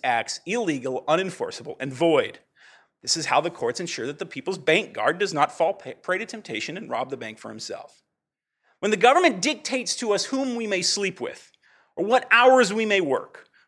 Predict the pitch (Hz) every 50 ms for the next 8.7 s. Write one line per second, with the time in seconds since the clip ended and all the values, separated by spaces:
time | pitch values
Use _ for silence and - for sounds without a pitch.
0 | _ - - 165 170 180 226 226 - - 202 247 262 285 269 269 214 - 233 233
1 | 240 233 226 220 214 - - 208 208 208 190 170 170 156 147 139 - 135 101 80
2 | - - - - - - _ _ _ _ _ _ - - 180 - - 311 339 330
3 | - 277 247 233 175 185 226 240 233 247 226 214 220 220 220 190 214 208 220 220
4 | 175 196 254 240 233 226 220 - 185 214 208 180 202 190 - 202 180 143 185 175
5 | 147 131 117 - - 120 95 78 110 160 226 233 254 240 226 233 220 - 240 226
6 | 208 196 196 277 277 240 190 160 160 160 - - - 269 262 262 254 247 220 208
7 | - - - 220 226 226 214 202 185 170 139 - 160 180 175 143 127 95 78 76
8 | - - 165 185 202 226 196 - - 147 214 - -